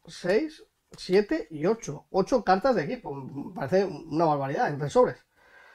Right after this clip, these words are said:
Pero bueno, habrá que hacer recuento y a ver que me parece que la mayoría los teníamos, ¿eh?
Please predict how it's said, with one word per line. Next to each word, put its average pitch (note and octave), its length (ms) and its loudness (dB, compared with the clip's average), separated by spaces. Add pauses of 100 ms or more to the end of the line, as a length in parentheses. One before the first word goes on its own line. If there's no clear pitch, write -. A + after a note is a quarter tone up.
(300)
Pero D#3 140 2
bueno, F3 160 6
habrá F3 220 6
que E3 60 4
hacer E3+ 200 -2
recuento G#3 380 0
y C#4+ 40 2
a F#3 80 2
ver E3+ 160 0
que D3+ 480 2
me D3 280 0
parece D3+ 280 0
que F#3 80 0
la D3 280 -4
mayoría D3 260 2
los G#3 160 4
teníamos, D#3 480 0
¿eh? E3+ 220 -2